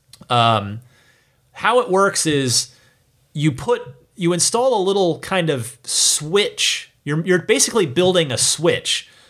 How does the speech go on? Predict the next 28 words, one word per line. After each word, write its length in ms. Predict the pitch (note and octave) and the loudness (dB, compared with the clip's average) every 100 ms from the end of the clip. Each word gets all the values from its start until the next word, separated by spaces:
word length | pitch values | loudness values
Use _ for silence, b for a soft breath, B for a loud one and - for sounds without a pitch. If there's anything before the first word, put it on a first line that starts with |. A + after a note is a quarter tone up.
| b b | b b
So 320 | - D#3+ D3 | 0 2 2
when 180 | C#3 D3+ | 0 -2
the 60 | D3 | -2
door 320 | D3 A3 G3 | 2 4 4
opens 500 | G3+ D#3 D3+ C3 B2+ | 4 2 0 0 -4
and 240 | - C3+ | -4 -4
the, 260 | C3 B2 B2 | 0 0 0
the, 380 | B2+ B2 A2+ G#2+ - B B B B B _ | -2 0 0 -4 -12 B B B B B _
the, 400 | A#2 B2+ A#2 G#2+ - | -2 0 0 -2 -4
uh, 200 | A#2 G#2+ | -2 0
switch 440 | - - F#3 F#3+ | 0 2 2 2
is 160 | E3+ B2+ | 2 2
released, 640 | C#3 D3 G3+ B2+ - - - b b - | 2 2 4 2 0 -6 -14 b b -2
the 80 | C3+ | 2
light 260 | D#3 D#3+ | 2 0
comes 260 | C#3 G#2+ F2+ | -2 -6 -6
on. 280 | E2+ G1+ - _ b b b b b | -10 -14 -18 _ b b b b b
And 420 | D#3 D#3+ D#3 D3 | 0 2 0 -4
the, 240 | D#3+ D#3 E3 | -2 0 0
it's 240 | E3+ E3 - | -2 -4 -6
the 260 | G#3+ D#3+ | -6 -4
little 280 | D#3+ C4 C#4 | 0 0 0
switch, 340 | - B3 G#3 | 0 0 0
it's 140 | F3+ - | -2 -2
just 160 | B3+ | -2
this 240 | B3+ G3+ - | 0 -2 -2
little 440 | A3+ E4+ E4 D4 | 0 2 2 -2
plastic 760 | - - G3+ A3 - G3+ - | -4 -2 0 0 -2 -4 -4